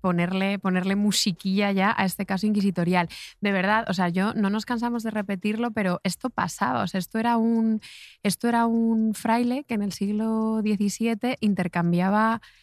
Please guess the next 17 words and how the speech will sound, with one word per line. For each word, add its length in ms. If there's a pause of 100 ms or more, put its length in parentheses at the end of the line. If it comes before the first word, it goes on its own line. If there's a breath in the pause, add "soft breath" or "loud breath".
(380 soft breath)
textiles 580
impregnados 580
de 80
materia, 460
como 180
los 140
ha 40
llamado 300
Carmen, 300
y 60
los 160
acompañaba 520
de 60
un 80
papelito 440
que 120
ponía: 400